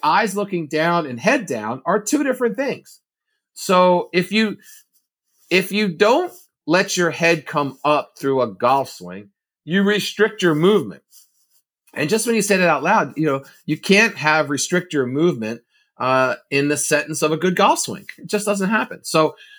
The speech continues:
um, we're joking a lot today with these bad advices, but with this bad advice, I mean, but,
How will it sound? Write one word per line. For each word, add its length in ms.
um, 420
we're 260
joking 360
a 60
lot 260
today 240
with 120
these 180
bad 240
advices, 640
but 260
with 200
this 220
bad 180
advice, 320
I 60
mean, 140
but, 200